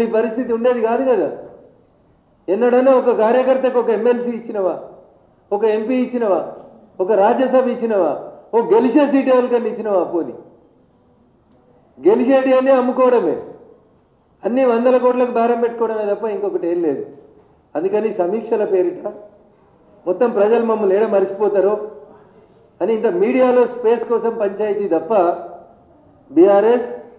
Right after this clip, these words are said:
is going to lose its identity in the parliament elections. నేను ఓపెన్గా చాలా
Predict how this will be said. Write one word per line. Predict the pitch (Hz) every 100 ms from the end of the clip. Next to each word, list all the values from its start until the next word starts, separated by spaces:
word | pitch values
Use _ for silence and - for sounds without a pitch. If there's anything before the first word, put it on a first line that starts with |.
| _ _ _ _ -
is | 165 151
going | 208 226 233
to | 226 208 175
lose | 220 240 208 208
its | - 185
identity | 208 240 233 240 226 240
in | 214
the | 214
parliament | 190 190 185 185 170
elections. | 151 151 127 - - - _ _ _ _ _ _ -
నేను | 175 190 185 185
ఓపెన్గా | 226 254 254 254 262 - - - - - - _ - -
చాలా | 202